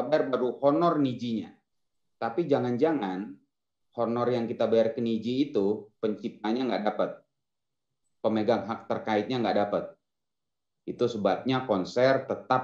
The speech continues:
harus bayar royalti. Yang perlu bayar royalti lagi adalah transportasi umum, pesawat terbang, bis, kereta api, dan kapal laut. Pameran sama bazar juga harus bayar royalti. Ternyata bioskop bayar royalti,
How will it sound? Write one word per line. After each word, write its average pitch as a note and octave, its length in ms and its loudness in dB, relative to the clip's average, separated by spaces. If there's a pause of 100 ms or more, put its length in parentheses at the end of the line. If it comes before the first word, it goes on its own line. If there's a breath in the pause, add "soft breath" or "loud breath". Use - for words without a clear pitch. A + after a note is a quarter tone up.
harus G#2 240 0
bayar A#2+ 640 2
royalti. D#2+ 640 -4 (1120)
Yang A2+ 240 -4
perlu C3 240 8
bayar C#3 320 10
royalti C#3+ 320 8
lagi C#3+ 240 4
adalah D3+ 500 6
transportasi C#3 680 2
umum, C3+ 400 4
pesawat G#2+ 400 0
terbang, A2+ 560 4
bis, B2 320 2
kereta G#2+ 500 2
api, A2 460 -2
dan A2 260 2
kapal G#2 320 0
laut. A2 300 6 (1900)
Pameran B2 560 6
sama C3+ 240 2
bazar C#3 560 6
juga A2 240 4
harus A2 160 4
bayar G#2+ 400 4
royalti. G#2+ 400 4
Ternyata B2 480 0
bioskop A#2 720 2
bayar G#2 240 6
royalti, B2+ 800 2